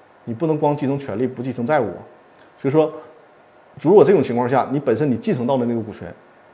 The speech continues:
可能一分钱都不值了。但反过来，你还得替 A 去，你们两个合计得偿还百分之十的实缴出资，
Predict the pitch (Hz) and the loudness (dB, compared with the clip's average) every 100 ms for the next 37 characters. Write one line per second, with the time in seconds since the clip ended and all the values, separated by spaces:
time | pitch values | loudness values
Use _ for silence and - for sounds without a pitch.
0 | _ - 117 165 131 113 101 104 107 - | _ -10 -6 -4 -6 -6 -8 -8 -10 -14
1 | 82 - - - _ _ _ _ 151 143 | -18 -20 -20 -20 _ _ _ _ -4 0
2 | - 104 139 110 - - - - 113 101 | 0 2 0 0 -8 -20 -20 -12 -8 -2
3 | 139 117 104 - - 135 117 117 135 131 | 0 0 -4 -10 -6 -2 -4 -4 -2 -2
4 | 131 - - _ - - 143 127 120 120 | -2 -14 -20 _ -20 -10 -2 -2 -2 -6
5 | - - _ - 131 151 131 123 - 120 | -20 -20 _ -6 0 2 2 0 -2 -2
6 | 147 - - - 110 107 104 - - - | -2 -8 -12 -4 -2 0 -4 -12 -20 -12
7 | 117 117 117 117 117 101 101 120 117 - | -10 -6 -4 -4 -6 -8 -6 -8 -10 -10
8 | 110 120 110 110 107 - - - - - | -4 0 0 -2 -6 -16 -20 -20 -20 -12
9 | 123 123 104 123 110 | -2 0 0 -4 -6